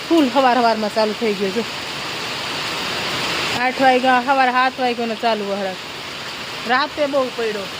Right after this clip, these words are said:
રાતના બહુ પડ્યો વરસાદ. તો આપણે વાસણ ઉટકી નાખીએ મિત્રો. જો સાંજે પ્રોગ્રામ હતો ને એના વાસણ છે, એટલે પ્રોગ્રામ હતો એટલે બ્લોક એ નહીં બનાવાયો. વરસાદ ચાલુ હતો કાલે એટલે થોડો ઘણો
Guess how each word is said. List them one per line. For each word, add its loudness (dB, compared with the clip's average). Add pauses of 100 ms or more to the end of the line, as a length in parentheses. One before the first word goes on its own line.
(520)
રાતના -2
બહુ 0
પડ્યો -4
વરસાદ. -2 (760)
તો 2
આપણે 2
વાસણ 2
ઉટકી 0
નાખીએ 2
મિત્રો. 2 (840)
જો 0 (1600)
સાંજે 4
પ્રોગ્રામ 4
હતો 4
ને 2 (520)
એના 4
વાસણ 4
છે, -4
એટલે -6
પ્રોગ્રામ 2
હતો 0
એટલે 0 (100)
બ્લોક 4
એ 6
નહીં 4
બનાવાયો. 2
વરસાદ 2
ચાલુ 4
હતો 0
કાલે 2
એટલે -4
થોડો 4
ઘણો 2